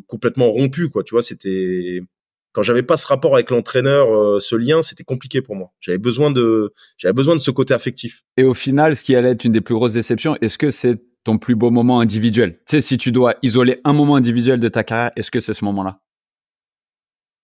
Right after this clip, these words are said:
Speaker 1: Ouais, parce que j'ai pas succombé à, à la tentation de, de tout envoyer en l'air.
Speaker 2: Et donc,
Speaker 1: Et j'en
Speaker 2: du
Speaker 1: avais,
Speaker 2: coup,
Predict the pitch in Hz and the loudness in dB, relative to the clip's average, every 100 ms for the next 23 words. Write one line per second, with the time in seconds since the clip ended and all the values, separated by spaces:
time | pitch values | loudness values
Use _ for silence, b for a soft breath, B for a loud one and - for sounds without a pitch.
0 | _ _ _ 123 180 147 135 135 120 127 | _ _ _ 2 2 2 -2 -2 -4 0
1 | 143 - 135 143 139 143 151 127 113 107 | 0 -2 -6 -2 0 2 4 4 4 2
2 | 104 104 107 123 117 117 - 143 135 117 | 2 0 0 0 0 0 0 -2 -2 -2
3 | 110 107 104 101 104 101 - 117 107 110 | -2 0 -2 -4 -6 -10 -6 -4 0 0
4 | 110 117 113 - _ _ _ _ _ _ | 0 0 -2 -8 _ _ _ _ _ _
5 | - 107 107 117 117 120 117 156 165 | -4 -2 0 2 2 2 2 2 0